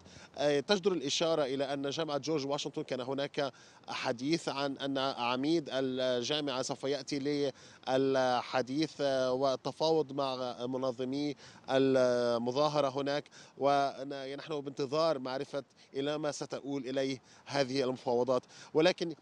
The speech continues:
يبدو بشكل عام ما هو واضح أن، آه، أن، آه، الجامعات لا تنوي الاستجابة لطلبات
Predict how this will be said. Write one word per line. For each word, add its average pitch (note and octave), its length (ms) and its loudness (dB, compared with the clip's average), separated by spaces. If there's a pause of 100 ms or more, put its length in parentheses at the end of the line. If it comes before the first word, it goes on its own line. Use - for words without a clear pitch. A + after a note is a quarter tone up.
يبدو D#3 480 2
بشكل C#3+ 380 -4
عام C3+ 340 -2 (140)
ما C3+ 120 0
هو C#3+ 340 2
واضح C#3+ 320 -2 (320)
أن، C#3 220 -4
آه، C3+ 800 0
أن، C3+ 340 -6
آه، B2 680 -2
الجامعات D3 840 0 (280)
لا F3 340 2
تنوي C3+ 440 -8
الاستجابة B2 580 -6
لطلبات B2+ 840 -4